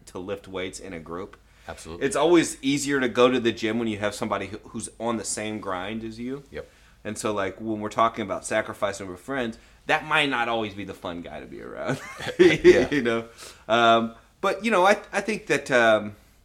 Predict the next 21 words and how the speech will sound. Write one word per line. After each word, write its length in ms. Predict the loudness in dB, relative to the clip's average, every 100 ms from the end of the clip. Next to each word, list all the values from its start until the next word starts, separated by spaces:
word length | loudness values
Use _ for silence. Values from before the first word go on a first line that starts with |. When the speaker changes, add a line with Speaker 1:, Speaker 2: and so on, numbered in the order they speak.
| _ _ _ _ -18
Speaker 1:
you 80 | -12
know, 120 | -12
when 260 | -8 -6 -6
it 80 |
comes 220 | -8 -10 -12
to 80 |
people, 320 | -12 -10 -8 -4
really, 440 | -4 -4 -4 -8 -10
sacri-, 380 | -10 -10 -12
you 100 | -16
kinda 340 | -16 -18 -18 -14
sa-, 260 | -12 -12 -8
sacrifice 480 | -8 -8 -12 -10
on 120 | -10 -8
your 140 | -10
own, 240 | -12 -14 -16
really, 200 | -18 -18
for 100 | -18
the 60 |
most 260 | -18 -18 -20
part. 220 | -18 -18